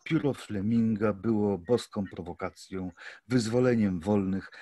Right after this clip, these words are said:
Na żer spadły błyszczące karaluchy i pomniejsi poddani, ich władztwo wieczność. Gdy miałkie usta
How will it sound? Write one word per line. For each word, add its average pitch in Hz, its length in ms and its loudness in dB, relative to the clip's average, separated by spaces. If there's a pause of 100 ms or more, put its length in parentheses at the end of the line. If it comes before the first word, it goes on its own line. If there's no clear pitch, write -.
(100)
Na 123 140 6
żer 123 300 2
spadły 113 640 0
błyszczące 113 600 0
karaluchy 113 500 -2 (240)
i - 80 -2
pomniejsi 117 440 2
poddani, 95 600 -4 (200)
ich - 260 -6
władztwo 95 840 -6
wieczność. - 800 -8 (340)
Gdy 101 240 2
miałkie 107 520 2
usta 107 480 -8